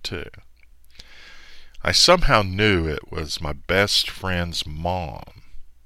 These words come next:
without Singer. They lived next to us,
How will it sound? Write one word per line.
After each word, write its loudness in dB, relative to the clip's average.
without 0
Singer. -4
They 6
lived -2
next -4
to -12
us, -12